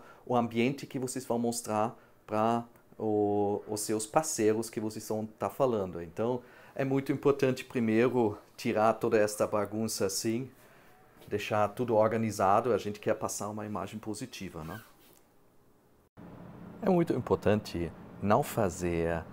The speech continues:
gravações contra a luz, daqui o, toda a parte do rosto fica muito escuro. Muitas videoconferências filmam de baixo pra cima, isso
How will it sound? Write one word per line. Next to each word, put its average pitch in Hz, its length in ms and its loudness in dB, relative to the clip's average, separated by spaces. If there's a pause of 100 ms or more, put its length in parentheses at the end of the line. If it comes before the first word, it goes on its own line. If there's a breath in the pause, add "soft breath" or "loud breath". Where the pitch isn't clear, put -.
(160)
gravações 92 640 -2
contra 107 420 4
a 101 40 12
luz, 104 520 2 (560 loud breath)
daqui - 300 0
o, 98 160 0 (100)
toda 120 180 8
a 123 40 6
parte 113 280 8
do 104 80 2
rosto 98 360 6
fica 104 260 -2
muito 104 420 4
escuro. 76 600 -2 (1400 loud breath)
Muitas 135 300 6
videoconferências 120 960 4
filmam 120 460 6 (540 loud breath)
de 123 120 2
baixo 110 640 8 (120)
pra 120 160 6
cima, 98 580 4 (400 loud breath)
isso 120 840 6